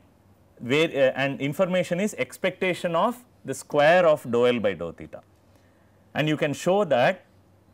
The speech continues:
the, the, the expectation, this variance can be calculated in a simpler way. Simpler way meaning you take the second derivative of the likelihood and then simply take the expectation, negative expectation of that. The actual definition is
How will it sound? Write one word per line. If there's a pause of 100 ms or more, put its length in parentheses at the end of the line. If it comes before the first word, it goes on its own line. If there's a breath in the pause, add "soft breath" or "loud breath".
(460)
the,
the,
the
expectation,
this
variance
can
be
calculated
in
a
simpler
way.
Simpler
way
meaning (400 soft breath)
you
take
the
second
derivative
of
the
likelihood (100)
and
then
simply
take
the
expectation,
negative
expectation
of
that. (600)
The
actual
definition
is